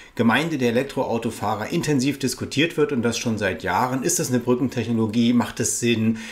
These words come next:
Ist es eine Mogelpackung? Ihr kennt alle diese Diskussionen darum. Warum komme ich darauf zu sprechen? Ganz einfach, V W hat angekündigt, ab zwanzig dreiundzwanzig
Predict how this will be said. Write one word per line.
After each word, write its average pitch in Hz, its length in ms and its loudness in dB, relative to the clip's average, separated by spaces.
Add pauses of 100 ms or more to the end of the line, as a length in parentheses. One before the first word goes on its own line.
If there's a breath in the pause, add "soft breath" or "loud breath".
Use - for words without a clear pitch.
(160 loud breath)
Ist 175 200 0
es 160 80 0
eine 151 100 2
Mogelpackung? 123 720 2
Ihr 107 160 -6
kennt 98 320 -4
alle 101 320 -2 (420 loud breath)
diese 107 540 0
Diskussionen 98 840 -2
darum. 85 520 -4 (1000)
Warum 131 300 4
komme 175 220 4
ich - 100 -4
darauf 131 400 2
zu - 100 -4
sprechen? 196 640 -2
Ganz 117 320 0
einfach, 151 440 -4
V 117 220 0
W 123 140 2
hat - 220 -4
angekündigt, 123 680 2
ab - 160 -10
zwanzig 110 320 -4
dreiundzwanzig 95 720 -6